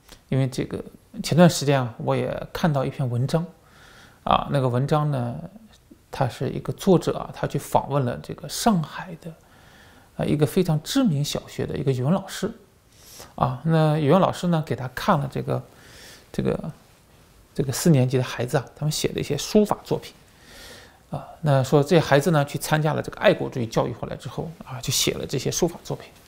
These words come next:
那他看了之后呢，非常的震惊啊，为什么呢？因为他这个书法作品写的是什么呢？说美帝国主义的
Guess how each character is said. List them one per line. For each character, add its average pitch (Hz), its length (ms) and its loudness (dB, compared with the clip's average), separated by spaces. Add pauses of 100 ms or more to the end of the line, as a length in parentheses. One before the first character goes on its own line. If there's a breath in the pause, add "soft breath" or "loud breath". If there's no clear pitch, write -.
(840 soft breath)
那 175 100 6
他 196 100 10
看 202 220 6
了 165 60 8
之 160 100 0
后 151 140 0
呢， 131 100 0
非 156 160 0
常 139 100 -2
的 139 100 -4
震 - 220 0 (120)
惊 - 120 -18 (200)
啊， 127 100 -10 (360)
为 196 120 2
什 160 120 4
么 123 100 2
呢？ 123 100 -2
因 151 80 2
为 156 60 2
他 156 120 0
这 147 120 -4
个 151 100 -2
书 185 140 0
法 147 120 0
作 147 120 0
品 143 60 2
写 - 160 -4
的 - 100 -4
是 - 80 -8
什 120 160 -4
么 123 60 -2
呢？ 120 140 -4 (720 loud breath)
说 - 260 -2 (380)
美 120 300 6
帝 202 240 2
国 147 200 6
主 131 200 -4
义 131 120 -6
的 131 380 -4